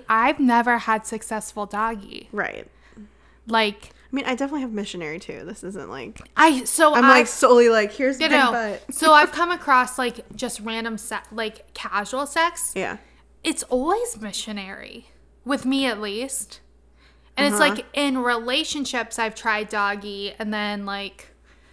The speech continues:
Speaker 1: things don't work
Speaker 2: They
Speaker 1: out.
Speaker 2: don't, okay, that's interesting.
Speaker 1: But, like, hookups, it's always missionary or me on top. I, they've never tried doggy.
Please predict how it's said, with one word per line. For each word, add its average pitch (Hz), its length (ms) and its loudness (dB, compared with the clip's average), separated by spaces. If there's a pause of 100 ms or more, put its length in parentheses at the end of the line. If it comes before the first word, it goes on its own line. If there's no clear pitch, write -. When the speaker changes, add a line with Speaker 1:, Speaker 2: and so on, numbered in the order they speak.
(960)
Speaker 1:
things 220 260 -2
don't 190 220 -8
work 190 220 -10
Speaker 2:
They 214 60 -8
Speaker 1:
out. - 40 -2
Speaker 2:
don't, 311 280 0 (280)
okay, 202 300 -8 (100)
that's 254 200 -12
interesting. 262 380 -6
Speaker 1:
But, 294 100 6
like, 269 240 0 (380)
hookups, - 880 4 (400)
it's 262 200 -2
always 262 560 0
missionary 233 680 -4
or 214 160 -6
me 208 180 -8
on 190 140 -10
top. - 400 -10 (1300)
I, 269 140 0
they've 262 300 -4
never 240 300 -2
tried 226 280 -6
doggy. 190 500 -8